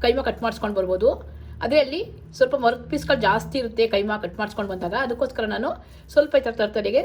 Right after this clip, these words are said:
ರುಬ್ಬಿಟ್ಕೊಂಡಿದ್ದೀನಿ. ಈ ಕೈಮಾ ಉಂಡೆ ಸಾರಿಗೆ ನಾನು ಇತ್ಕವರೆ ಹಾಕಿ ಮಾಡ್ತಿರೋದ್ರಿಂದ ತುಂಬ ಟೇಸ್ಟಿಯಾಗಿರುತ್ತೆ. ಇತ್ಕವರೆ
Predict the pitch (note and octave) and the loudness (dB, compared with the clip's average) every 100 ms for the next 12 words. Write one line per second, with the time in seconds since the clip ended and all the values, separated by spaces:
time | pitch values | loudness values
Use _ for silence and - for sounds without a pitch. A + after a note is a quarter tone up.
0 | D#4 G3 G3+ - G3 F3 E3 B3+ D#5 - | 0 -2 -2 0 -2 0 -2 -2 -4 -10
1 | - - - - - - - D4 C#4+ D#4+ | -20 -20 -20 -20 -20 -14 -4 2 2 2
2 | D4 C#4 C4 A3+ G#3+ A3 C#4 - - - | -2 0 0 0 0 -2 -4 -6 -14 -16
3 | - - - - - - - - C#4+ C#4 | -16 -18 -18 -18 -14 -12 -2 2 4 4
4 | C#4 - A3 - A#3+ G#3+ G#3 G#3 G#3 D#4 | 4 0 -4 -2 -4 -2 -2 -2 -4 -2
5 | C4+ G#3 - F3 - F#3 E3 E3 B3+ F4 | 0 -2 -2 -4 -4 -4 -4 -4 -4 -4
6 | - - - - - - - - C#4 C#4 | -8 -20 -20 -20 -20 -20 -20 -10 -8 -2
7 | F4 F4 | 0 2